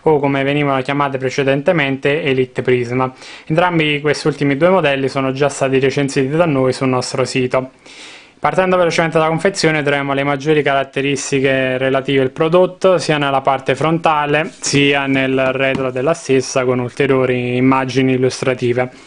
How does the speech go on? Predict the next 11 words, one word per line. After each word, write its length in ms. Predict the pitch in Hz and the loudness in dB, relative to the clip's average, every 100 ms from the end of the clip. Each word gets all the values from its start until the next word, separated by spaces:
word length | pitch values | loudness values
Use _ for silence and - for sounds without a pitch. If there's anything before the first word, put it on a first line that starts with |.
| - - - - - - - - | -20 -18 -18 -18 -20 -20 -20 -8
Nel 120 | - 139 | -4 -2
fondo 300 | 190 190 165 | 0 2 2
della 160 | 147 | 0
confezione 560 | 151 147 202 - 151 139 | -2 -2 -2 0 0 2
troviamo 320 | 135 135 139 | 0 0 0
invece 420 | 143 151 143 - | 0 0 0 -2
una 200 | 135 135 | -2 -2
sorta 340 | 139 147 - 131 | 0 -2 -2 -2
di 140 | 131 | 0
tabella 480 | 175 160 135 135 135 | 0 0 0 2 2
riportanti, 920 | 131 135 131 - 135 131 131 - | 0 0 -4 -2 0 -2 -6 -6